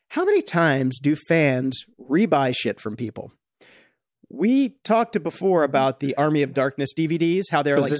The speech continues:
Speaker 1: six people
Speaker 2: position,
Speaker 1: that buy
Speaker 2: heal
Speaker 1: D V Ds.
Speaker 2: thyself.
Speaker 1: Exactly.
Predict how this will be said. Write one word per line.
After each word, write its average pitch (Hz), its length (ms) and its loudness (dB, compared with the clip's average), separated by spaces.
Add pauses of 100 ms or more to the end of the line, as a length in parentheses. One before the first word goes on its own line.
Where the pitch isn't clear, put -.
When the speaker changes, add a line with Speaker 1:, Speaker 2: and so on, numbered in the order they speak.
Speaker 1:
six - 180 -6
people 160 140 0
Speaker 2:
position, 170 440 0
Speaker 1:
that 135 40 2
buy 143 100 2
Speaker 2:
heal 175 180 4
Speaker 1:
D 151 60 0
V 151 100 4
Ds. 143 140 2
Speaker 2:
thyself. 135 380 0 (920)
Speaker 1:
Exactly. 165 800 -2